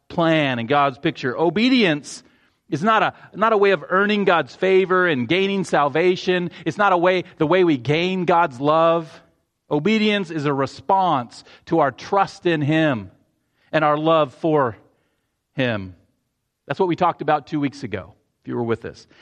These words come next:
How at the heart of all we do in obedience to God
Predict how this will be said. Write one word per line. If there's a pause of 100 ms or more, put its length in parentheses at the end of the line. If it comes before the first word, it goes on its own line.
(120)
How
at
the
heart
of
all
we
do (2000)
in
obedience
to
God